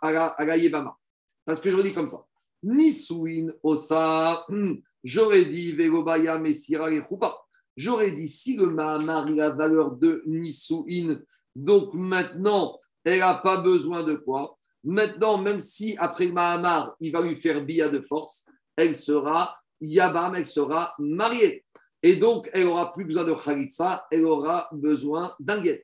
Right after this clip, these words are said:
Pourquoi ? Parce que c'est comme la yabam qui a fait la, la, qui a été avec la yabama de force.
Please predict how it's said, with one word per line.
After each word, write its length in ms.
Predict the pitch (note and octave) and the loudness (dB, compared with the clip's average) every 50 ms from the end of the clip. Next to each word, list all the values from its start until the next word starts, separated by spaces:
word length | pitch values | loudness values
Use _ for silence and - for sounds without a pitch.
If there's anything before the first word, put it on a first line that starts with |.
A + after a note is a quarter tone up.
| _ _ - | _ _ -8
Pourquoi ? 480 | - C3 - - C#3+ G3+ F#3 - - - _ _ _ _ _ | -8 -8 -4 -2 -2 -2 -2 -6 -10 -18 _ _ _ _ _
Parce 180 | - E3 E3 - | -4 -4 -4 -2
que 140 | - G3 F#3+ | 0 0 0
c'est 220 | - - E3+ D3+ | 4 2 2 2
comme 360 | - G3 G#3+ G#3+ F#3 C#3+ - - _ _ - | 4 4 4 4 2 0 -6 -12 _ _ -6
la 260 | C#3+ D#3+ F#3+ F#3+ F3+ | 0 2 4 4 4
yabam 540 | F3+ F3+ E3+ E3 D3 D#3+ F#3 G3 F#3+ - - | 4 2 2 0 0 -2 -2 -2 -4 -8 -4
qui 140 | - F3+ | -2 -2
a 100 | E3+ E3 | -2 -2
fait 240 | - - F3+ F3 E3+ | 0 2 4 6 6
la, 320 | D#3+ D#3+ D#3 D#3 C#3+ - - - _ _ - | 6 4 2 0 0 -2 -6 -14 _ _ -10
la, 400 | C3 C#3+ E3 D#3+ D#3 D#3 D3 D#3 | -4 -2 0 0 0 0 -2 -4
qui 120 | D3+ - F3+ | 0 2 2
a 40 | F3+ | 2
été 160 | D#3+ - E3+ | 4 2 2
avec 140 | E3 D#3 - | 0 0 0
la 80 | D#3 D3+ | 2 4
yabama 340 | D3+ D#3 C#3+ D3 D#3 F#3+ | 4 4 4 0 -2 0
de 100 | G3 G3 | 0 0
force. 420 | - - - - - - - - | -2 -2 -10 -16 -18 -20 -20 -20